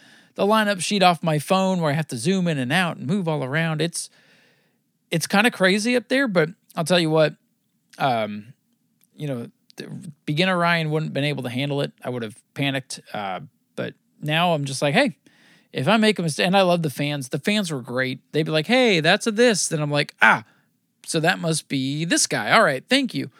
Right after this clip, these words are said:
Um, and then if I did screw up, 'cause there was, like, two white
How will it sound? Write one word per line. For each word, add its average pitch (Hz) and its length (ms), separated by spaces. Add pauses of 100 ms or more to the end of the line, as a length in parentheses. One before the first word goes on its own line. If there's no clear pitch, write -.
(320)
Um, 127 520
and 156 160
then 151 280 (280)
if 202 160
I 147 120
did 175 200
screw 175 220
up, 175 100
'cause 151 120
there 165 100
was, 143 100
like, 139 160 (340)
two 190 300
white 156 420